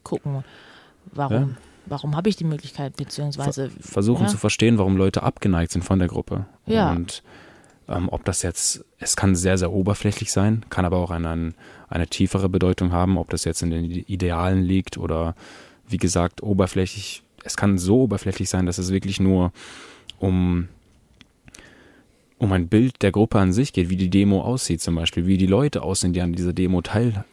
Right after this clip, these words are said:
Speaker 2: teilhaben,
Speaker 1: Ja.
Speaker 2: teilnehmen zum Beispiel. Und wie oberflächlich das,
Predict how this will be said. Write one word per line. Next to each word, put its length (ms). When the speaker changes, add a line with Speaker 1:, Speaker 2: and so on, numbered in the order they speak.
Speaker 2:
teilhaben, 480
Speaker 1:
Ja. 60
Speaker 2:
teilnehmen 520
zum 140
Beispiel. 420
Und 100
wie 160
oberflächlich 460
das, 340